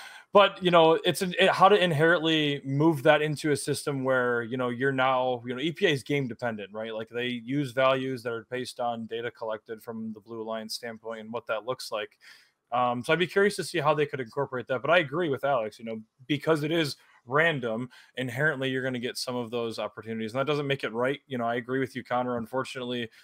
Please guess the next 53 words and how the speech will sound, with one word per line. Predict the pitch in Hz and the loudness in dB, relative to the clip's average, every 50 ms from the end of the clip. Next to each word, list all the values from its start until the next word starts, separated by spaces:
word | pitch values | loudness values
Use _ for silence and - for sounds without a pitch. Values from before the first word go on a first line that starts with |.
| _ _ _ _ - | _ _ _ _ 0
there | 135 135 | 4 4
are | 135 139 147 | 6 6 4
scenarios | - - - 135 131 131 131 131 127 127 127 131 117 110 | 2 0 -4 -2 0 0 2 2 2 0 0 -2 -2 -2
that | 127 120 117 113 | 0 0 0 0
your | 117 123 120 | -4 -6 -8
team | - - 131 127 117 | -8 -8 -8 -6 -6
goes | 117 117 123 123 - | -4 -4 -4 -4 -6
through | - 123 120 127 127 123 | -8 -6 -6 -4 -4 -2
where | 120 117 113 | -2 -2 -2
you're | 113 113 120 117 | -4 -4 -6 -8
stuck | - - - 127 123 - _ | -6 -4 -4 -4 -4 -4 _
playing | _ - 127 123 123 117 113 | _ -8 -6 -4 -4 -6 -8
for, | - - 123 123 120 113 113 | -8 -4 -4 -4 -4 -4 -6
you | 113 120 | -6 -6
know, | 117 113 - _ _ _ _ _ _ _ _ _ | -6 -6 -8 _ _ _ _ _ _ _ _ _
you're | - 127 139 | -2 0 0
playing | 139 - - 165 156 151 151 135 | 2 2 2 2 4 4 2 0
four | - - 160 151 151 151 | -2 -2 2 4 4 4
of | 147 131 | 4 2
the | 135 143 | 0 0
most | 143 143 143 139 - | 0 0 0 -2 -4
elite | 135 123 143 143 131 - | -4 -2 -2 -2 -4 -4
teams | - 147 143 139 127 | -4 -4 -4 -2 -4
at | 135 120 | -6 -4
the | 131 135 | -2 -2
event | 131 117 127 131 139 135 | -2 0 0 0 0 -2
and | 131 135 | -2 -2
you're | 135 139 | 0 2
not | 139 143 147 127 113 | 2 4 2 2 2
with | 117 139 147 - - | 0 0 0 -2 -4
them | - 110 110 110 107 | -6 -6 -6 -4 -4
ever. | 110 110 113 110 | -4 -2 -2 -2
I | 120 | 0
know | 127 131 131 | 0 0 0
when | 131 127 | 0 0
I | 123 127 | 0 0
was | 131 135 117 117 | -2 -2 -4 -6
with | 127 123 - - _ _ _ _ _ _ _ | -6 -6 -8 -8 _ _ _ _ _ _ _
forty-one | - 160 160 151 143 139 135 131 | -2 0 2 2 2 0 0 -2
thirty, | - - 139 147 147 135 | -2 -2 0 0 0 0
that's | 135 131 127 - | 0 -2 -2 0
how | 143 127 113 | -2 0 0
I | 117 123 | 0 0
always | 127 120 120 110 - | 0 -2 -2 -4 -6
<laughs> | - | -4
felt | - 135 120 | -4 -2 -2
when | 127 | -4
the | 120 117 | -6 -6
match | 117 120 120 - | -6 -6 -6 -6
scheduled. | - 127 123 117 113 123 123 123 | -6 -6 -4 -4 -4 -4 -4 -2
We | 127 127 | 0 0
were | 131 131 | 2 4
always | 135 139 147 143 139 123 - | 6 6 6 6 4 2 -2